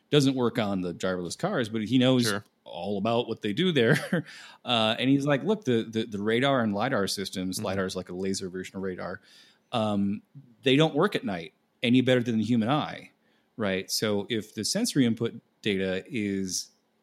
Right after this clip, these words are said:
Speaker 1: only as good as what a human can see, and in this case, apparently couldn't see someone walking a bike when it was only, you know, forty feet in front of them, and it still has to make decisions in real time about what it is and how to react,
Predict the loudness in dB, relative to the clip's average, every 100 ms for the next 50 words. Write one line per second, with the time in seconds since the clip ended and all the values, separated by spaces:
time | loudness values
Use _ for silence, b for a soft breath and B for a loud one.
0 | 0 2 6 6 4 2 2 2 -2 0
1 | 2 2 -2 -4 -4 -4 -6 -6 -4 -4
2 | -4 -4 -6 -6 -8 -6 -8 -2 0 0
3 | 0 -4 -4 -4 -2 -2 -6 -6 -8 -4
4 | -2 -4 -6 b b b -8 -6 -6 -6
5 | -6 -8 -10 -12 -14 -12 -6 -4 -4 -10
6 | -10 -6 -2 0 0 -4 b b b b
7 | b _ _ _ 0 2 0 0 2 2
8 | 2 0 2 4 4 0 0 0 0 -2
9 | -4 -4 -6 -10 _ _ _ -2 0 4
10 | 4 2 -2 -4 -6 -8 -10 _ _ _
11 | _ -4 -2 2 4 4 4 2 0 -2
12 | -2 0 0 -4 -8